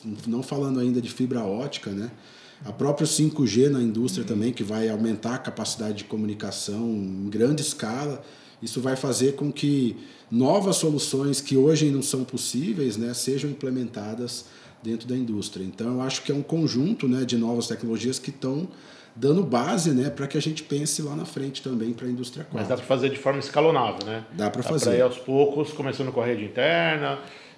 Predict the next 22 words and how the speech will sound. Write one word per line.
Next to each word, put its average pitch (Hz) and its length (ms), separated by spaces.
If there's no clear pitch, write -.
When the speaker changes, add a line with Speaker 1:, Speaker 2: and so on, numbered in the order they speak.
Speaker 2:
né, 127 160
o 117 120
wi-, 120 100
próprio 131 320
Wi-Fi, 147 840
depois 127 320
vai 131 200
Speaker 1:
Com - 80
Speaker 2:
pensando 131 160
Speaker 1:
certeza. 127 380
Speaker 2:
de 127 60
uma 135 80
forma 131 340
que - 120
não 127 100
seja 131 240
tão 131 200
custosa 127 580
no 123 140
primeiro 123 280
momento, 107 460
né? 101 140